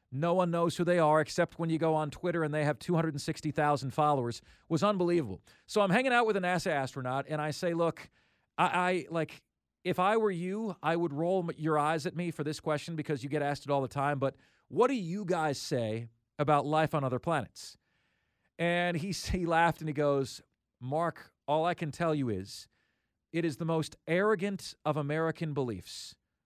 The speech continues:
to say that there is not life on other planets." He said, "When you get up there to space and you see what we see, you realize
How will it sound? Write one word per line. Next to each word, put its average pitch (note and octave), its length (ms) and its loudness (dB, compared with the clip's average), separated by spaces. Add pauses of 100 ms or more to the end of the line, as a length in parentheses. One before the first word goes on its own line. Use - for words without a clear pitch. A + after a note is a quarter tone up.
(120)
to D#3 80 -4
say E3 340 0
that D3+ 160 -4
there C#3 160 -4
is D#3 280 -6
not C#3+ 260 -4
life B2+ 280 -4
on B2 80 -6
other A2+ 160 -6
planets." - 640 -8 (400)
He D3+ 160 -4
said, E3+ 380 -2 (400)
"When D#3 280 -6
you A3+ 180 -6
get B3 200 0
up G#3 180 -2
there F3 160 0
to C#3+ 80 -6
space - 640 -10 (520)
and C#3 200 -4
you E3+ 220 -8
see G#3 300 -8
what E3+ 200 -4
we C#3+ 200 -4
see, A2+ 320 -8 (1800)
you F#3 200 -6
realize G#3+ 800 0